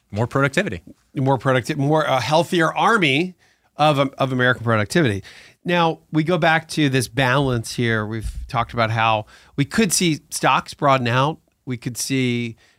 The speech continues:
Speaker 2: bonds. Well, we, we're seeing bonds in a better environment because, quite simply, rates are higher. And,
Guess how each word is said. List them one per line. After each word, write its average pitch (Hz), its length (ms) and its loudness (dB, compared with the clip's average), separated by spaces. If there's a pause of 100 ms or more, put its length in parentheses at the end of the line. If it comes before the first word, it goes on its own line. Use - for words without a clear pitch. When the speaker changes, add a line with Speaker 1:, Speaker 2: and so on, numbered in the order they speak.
(100)
Speaker 2:
bonds. 131 720 0 (480)
Well, 131 360 -4
we, 117 120 0 (160)
we're 127 120 -4
seeing 214 280 2
bonds 113 300 -2
in 120 60 -2
a 113 40 -2
better 117 300 2
environment 110 440 -2
because, 107 380 -6 (200)
quite 104 220 -6
simply, 190 280 -4
rates 101 260 -6
are 95 160 -12 (100)
higher. 107 440 -4 (580)
And, 135 540 0